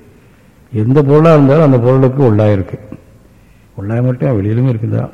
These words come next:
செய்து. குணமின்றி, அது முக்குணம் கடந்தது. குணங்கள் எந்த குணமும் கிடையாது. அது எங்கும் தானாய், எல்லா இடத்துல இருந்தாலும் கூட தான் தனித்தன்மை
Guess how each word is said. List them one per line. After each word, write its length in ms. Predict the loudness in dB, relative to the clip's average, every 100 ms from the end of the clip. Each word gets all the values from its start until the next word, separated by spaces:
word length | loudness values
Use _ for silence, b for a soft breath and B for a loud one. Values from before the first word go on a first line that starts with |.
| -8
செய்து. 260 | -6 -4 -8 -12 -20 -20 _ _ b b b b b b b b b _ -20 -20 _ _ -6
குணமின்றி, 680 | 0 2 4 6 4 4 2 2 -2 -10 -18 -18 -6
அது 120 | 0 0
முக்குணம் 380 | 0 2 2 2
கடந்தது. 360 | 2 0 -2 -6 -12 -6
குணங்கள் 400 | -2 0 0 2 2
எந்த 200 | 2 2 2
குணமும் 300 | 2 2 0
கிடையாது. 300 | -4 -6 -10 -20 -20 _ _ _ b b b b b b b b b b _ _
அது 120 | -2 0 2
எங்கும் 360 | 2 4 4 4
தானாய், 480 | 2 2 2 0 -2 -4 -14 -20 -20 _ _ b b b b b
எல்லா 160 | -4 0
இடத்துல 240 | 2 2
இருந்தாலும் 480 | 2 2 4 4 2
கூட 120 | 2 0 -2 -4 -6
தான் 220 | -4 -4 -2
தனித்தன்மை 540 | -4 -2 0 2 2